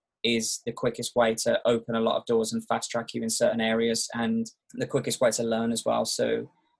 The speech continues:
you've got to understand that you're not just making a magazine, you're not just gonna be stuck on a screen, um, just designing the thing, because once all that stock arrives, then you suddenly need to become a salesman,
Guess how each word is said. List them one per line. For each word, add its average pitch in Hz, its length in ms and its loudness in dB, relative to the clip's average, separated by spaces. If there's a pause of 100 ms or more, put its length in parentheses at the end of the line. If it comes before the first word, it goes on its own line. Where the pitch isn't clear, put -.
(120)
you've 120 160 -2
got 135 100 4
to 127 100 6
understand 117 500 2
that 113 200 2
you're 117 120 -2
not 117 200 2
just 117 180 -8
making 113 580 0 (120)
a 226 60 -2
magazine, 220 680 -2
you're - 100 -2
not - 220 0
just - 380 -4 (320)
gonna 120 120 0
be 117 60 -2
stuck - 260 0
on 117 80 0
a 113 40 2
screen, 113 640 0 (320)
um, 113 680 0 (200)
just - 300 -2
designing 113 460 2
the 110 60 0
thing, 113 440 -2 (120)
because 113 640 0 (420)
once 120 480 0
all 123 100 -4
that 107 140 -2
stock - 240 -4
arrives, 113 460 0
then 113 360 2
you 120 140 0
suddenly 117 280 0
need 113 140 0
to - 80 -8
become 113 220 -4
a 113 40 0
salesman, 117 600 0